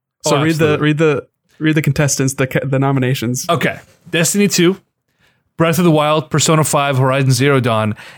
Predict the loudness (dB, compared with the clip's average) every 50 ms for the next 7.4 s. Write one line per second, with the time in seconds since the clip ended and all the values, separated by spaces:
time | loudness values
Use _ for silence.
0 | -18 _ -4 -2 0 0 -2 0 0 0 0 2 2 0 0 0 0 0 0 0
1 | 2 2 2 2 4 4 2 2 2 0 0 -2 -4 -6 _ _ _ _ _ _
2 | _ _ _ _ -8 -6 -6 -4 -4 -4 -4 -6 -8 -12 -14 -16 -16 -14 -6 -4
3 | -4 -4 -2 -4 -4 -4 -4 -4 -4 -4 -2 -2 -2 -2 -2 -2 -2 -2 -4 -2
4 | 0 2 2 2 2 0 0 0 0 0 0 0 0 0 0 -2 -4 -10 -20 _
5 | _ -2 -2 0 0 0 0 0 0 0 0 0 0 0 0 0 0 -2 0 -2
6 | -4 -2 -2 -4 -2 0 -2 -2 -2 -2 -2 -2 0 0 -2 -2 -2 -4 -2 -2
7 | -2 -2 -2 0 -2 -4 -4 -6